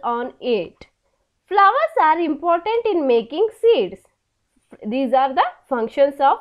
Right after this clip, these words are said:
flowers. Flowers are most important in making seeds.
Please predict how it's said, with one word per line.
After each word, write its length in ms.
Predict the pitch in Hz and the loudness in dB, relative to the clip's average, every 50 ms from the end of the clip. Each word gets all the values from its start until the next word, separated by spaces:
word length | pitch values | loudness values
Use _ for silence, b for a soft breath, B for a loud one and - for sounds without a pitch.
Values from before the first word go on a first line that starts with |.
| - | -2
flowers. 340 | - 415 415 359 214 - - _ _ _ _ _ _ _ _ _ _ _ _ _ _ _ _ _ _ _ _ _ _ _ _ _ _ _ _ _ _ _ _ _ _ _ _ | -2 0 2 2 0 0 -4 _ _ _ _ _ _ _ _ _ _ _ _ _ _ _ _ _ _ _ _ _ _ _ _ _ _ _ _ _ _ _ _ _ _ _ _
Flowers 360 | - 240 233 254 285 320 349 - | -4 2 4 4 4 4 2 0
are 260 | 359 294 294 269 254 - _ _ | -2 -2 -2 -2 -6 -14 _ _
most 400 | - 233 269 311 359 440 494 - | -10 -6 -4 -2 0 0 0 -2
important 680 | 427 349 277 269 262 254 247 208 233 240 240 254 269 262 - b b b b b | -2 -4 -2 0 0 0 0 -2 -4 -2 -2 -2 -2 -4 -8 b b b b b
in 220 | 262 294 349 349 | -2 -2 0 2
making 440 | 320 262 220 185 208 254 320 494 554 - _ _ _ - | 2 2 0 0 -4 -6 -4 -4 -4 -6 _ _ _ -4
seeds. 460 | 403 339 262 190 156 127 - _ | -2 -2 -2 -2 -6 -8 -14 _